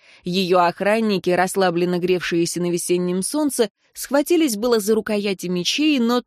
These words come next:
тут же склонили головы в почтительном приветствии, узнав в юноше наследника Багрийского престола, цесаревича Амирана. «Доброго утра тебе, Роза Камайна, и твоим спутникам»,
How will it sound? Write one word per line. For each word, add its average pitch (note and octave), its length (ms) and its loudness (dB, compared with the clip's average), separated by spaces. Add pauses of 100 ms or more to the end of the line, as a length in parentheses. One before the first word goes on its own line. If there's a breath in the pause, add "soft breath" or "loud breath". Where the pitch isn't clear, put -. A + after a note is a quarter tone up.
тут D4+ 240 -2
же A#3 180 0
склонили A3+ 560 0
головы A#3+ 460 -2
в - 80 -10
почтительном B3 640 -4
приветствии, A#3+ 760 0 (200 soft breath)
узнав F#3 400 2
в E3+ 100 -8
юноше G3+ 460 0
наследника F#3 560 -2
Багрийского F3 580 -2
престола, F#3+ 560 -2 (220)
цесаревича A#3 720 -4
Амирана. A#3 560 -4 (1120)
«Доброго A#3+ 680 2
утра D4+ 420 2
тебе, B3 640 -2
Роза A3 420 2
Камайна, B3+ 720 0 (280)
и F3 160 2
твоим F#3+ 420 2
спутникам», G#3+ 840 -2